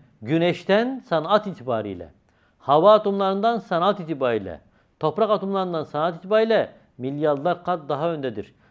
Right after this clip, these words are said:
Dolayısıyla onu, o sağır olan, o kör olan, o ki eli karışık olan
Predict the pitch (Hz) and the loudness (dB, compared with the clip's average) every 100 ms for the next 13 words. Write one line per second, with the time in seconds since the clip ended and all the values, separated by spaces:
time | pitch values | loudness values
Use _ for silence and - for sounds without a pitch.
0 | - 135 127 180 175 165 160 214 294 - | -8 -6 -2 0 2 4 4 4 2 -4
1 | - _ 160 160 - 160 202 233 185 139 | -20 _ -2 0 4 8 8 8 4 2
2 | 90 - _ _ _ 156 151 - 202 220 | 0 -12 _ _ _ -2 -2 2 4 4
3 | 190 156 110 80 - _ _ - 175 170 | 4 2 0 -4 -20 _ _ -2 -2 -2
4 | - 214 208 190 180 185 175 175 175 226 | -4 -2 -2 -2 -2 0 0 0 -4 -4
5 | 208 160 131 95 | 0 4 2 2